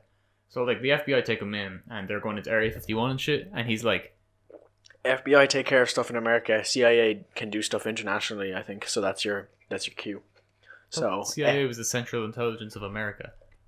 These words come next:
Speaker 2: Yeah, but they can do stuff international. Um, F B I can't. I
Speaker 1: All right,
Speaker 2: think.
Speaker 1: anyway,
Speaker 2: I, I think. Don't
Speaker 1: they take
Speaker 2: quote
Speaker 1: him
Speaker 2: me.
Speaker 1: in, they put him in Area fifty-one, and he's literally, like,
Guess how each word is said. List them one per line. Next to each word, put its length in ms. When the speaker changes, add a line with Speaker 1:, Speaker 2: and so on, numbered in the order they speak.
Speaker 2:
Yeah, 300
but 120
they 360
can 100
do 120
stuff 240
international. 640
Um, 400
F 160
B 120
I 80
can't. 340
I 60
Speaker 1:
All 60
right, 60
Speaker 2:
think. 120
Speaker 1:
anyway, 320
Speaker 2:
I, 80
I 80
think. 400
Don't 160
Speaker 1:
they 80
take 80
Speaker 2:
quote 80
Speaker 1:
him 80
Speaker 2:
me. 60
Speaker 1:
in, 80
they 60
put 160
him 80
in 100
Area 200
fifty-one, 520
and 140
he's 140
literally, 400
like, 340